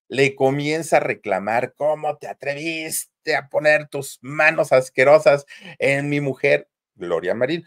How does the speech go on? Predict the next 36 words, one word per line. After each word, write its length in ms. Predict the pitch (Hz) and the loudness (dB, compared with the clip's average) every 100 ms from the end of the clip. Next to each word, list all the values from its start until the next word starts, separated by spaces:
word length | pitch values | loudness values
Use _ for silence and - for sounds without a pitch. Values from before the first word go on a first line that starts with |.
| - _ | -16 _
Cuando 300 | 139 143 143 | 2 6 4
el 80 | 143 | 6
Charro 300 | 190 262 240 | 6 6 4
sí 120 | 226 | 4
se 80 | 202 | 4
atrevió 280 | 202 135 170 | 4 4 4
a 40 | |
ponerlas, 500 | 165 147 131 185 226 | 6 4 6 6 4
aún 180 | 123 113 | 0 0
sabiendo 420 | 127 110 107 107 | 0 0 0 -2
que 100 | 107 | -2
era 160 | 104 104 | 2 2
de 300 | 92 87 82 | 0 -6 -4
novia 320 | 104 104 98 | -2 0 0
de, 260 | 85 80 80 | 0 -4 -6
de 80 | 82 | -4
Abel 180 | 87 92 | -4 -4
Salazar, 500 | 92 110 - 170 - _ _ | -2 0 4 2 2 _ _
pero 180 | - 90 | -8 -2
a 80 | 92 | 0
ella 220 | 107 107 | 0 -2
no 100 | 123 139 | 0 2
le 120 | 160 | 0
gustó. 460 | 185 - 233 233 _ | -2 0 0 0 _
Bueno, 220 | 92 - _ _ _ _ _ - | -6 -6 _ _ _ _ _ -8
pues 160 | 123 | -8
resulta 400 | 127 127 175 208 208 | -6 -10 -6 -6 -4
que 320 | 127 135 - | -4 -4 -4
el 240 | 117 117 110 | -8 -8 -8
pleito 380 | 123 190 170 | -8 -8 -8
se 180 | 196 131 | -8 -6
hizo 360 | 147 - 143 139 | -8 -6 -6 -2
tan, 300 | 135 131 131 | -2 -2 -4
tan, 300 | - 113 110 | -6 -6 -6
tan 240 | - 104 101 | -12 -10 -8
grande 440 | 87 78 78 101 | -8 -8 -10 -20